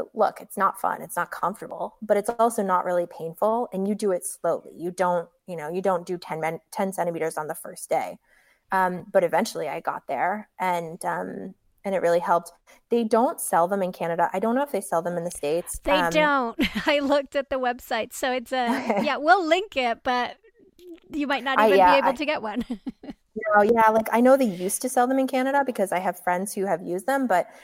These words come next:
Speaker 1: um, there was some, like, some weird law about importing medical devices that made it so that they couldn't sell them in Canada anymore. Um,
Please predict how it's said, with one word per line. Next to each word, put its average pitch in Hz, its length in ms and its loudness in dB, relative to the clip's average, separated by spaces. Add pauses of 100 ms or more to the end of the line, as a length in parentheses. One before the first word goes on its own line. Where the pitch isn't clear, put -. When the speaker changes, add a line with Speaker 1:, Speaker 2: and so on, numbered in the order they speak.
(180)
Speaker 1:
um, 180 420 0
there 190 140 4
was 180 200 2
some, 220 340 2
like, 180 320 0 (360)
some 247 260 0
weird 185 260 2
law 160 300 6
about 170 260 2
importing 165 480 0
medical 160 340 0
devices 156 560 -2
that 170 280 0
made 180 160 0
it 170 180 2
so 170 140 0
that 170 180 0
they 165 100 0
couldn't 170 400 -6 (280)
sell 151 200 0
them 170 120 -4
in 170 80 -6
Canada 170 320 -2
anymore. 190 720 -2 (340)
Um, 175 480 0